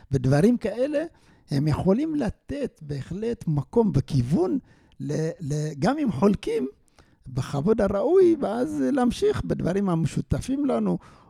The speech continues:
או המ-, הדברים, רובם הרי אנחנו חולקים על דברים שהם מהותיים שלנו, אז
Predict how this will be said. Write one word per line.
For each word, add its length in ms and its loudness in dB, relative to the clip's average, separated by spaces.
או 520 4
המ-, 180 -4
הדברים, 760 0
רובם 320 4
הרי 300 0
אנחנו 520 -2
חולקים 360 4
על 100 2
דברים 300 2
שהם 200 0
מהותיים 600 0
שלנו, 680 -2
אז 280 -10